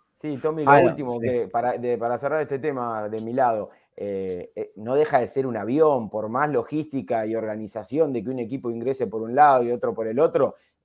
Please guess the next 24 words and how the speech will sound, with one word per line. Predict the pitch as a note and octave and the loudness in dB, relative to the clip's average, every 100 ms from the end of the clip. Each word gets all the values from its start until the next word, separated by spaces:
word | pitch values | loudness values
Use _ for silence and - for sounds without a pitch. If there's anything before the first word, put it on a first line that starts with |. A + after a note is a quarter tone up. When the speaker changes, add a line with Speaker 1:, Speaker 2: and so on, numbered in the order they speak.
| F#2+ | -12
Speaker 1:
la | F#2+ | -6
vuelta | G#2+ F#3 D#3 F2 | 2 2 0 -8
va | |
a | E2 | -12
ser | G2 F2+ | -16 -16
tremenda. | G2 B2 F#3+ C#3+ A2 - | -10 -4 -2 0 -2 -2
Uno | F3+ A3 E3+ B2+ | -4 0 2 2
de | A#2 | 2
los | A2+ A#2 | -2 4
dos | D#3+ D#3+ | 4 4
equipos | B2+ C3 A#2+ A2+ | -2 -2 -2 -2
va | G#2+ | -4
a | |
estar | - A2 G#2 | -6 -8 -8
muy | B2+ G3 A3+ G#3+ | -2 2 4 4
contento | - D3 C#3+ F#3 F3 F3 F#3+ F#3+ _ _ - | 2 2 2 2 2 2 2 0 _ _ -4
y | A#2+ | 2
el | B2+ D#3+ | 6 8
otro | F3 D#3 | 8 6
va | C#3 | 6
a | |
ser | - E3+ | 6 4
la | D#3+ B2+ | 4 2
contracara. | A#2 G2+ A2+ A#2 F#3+ D3 A#2 | -2 -2 -4 8 10 10 8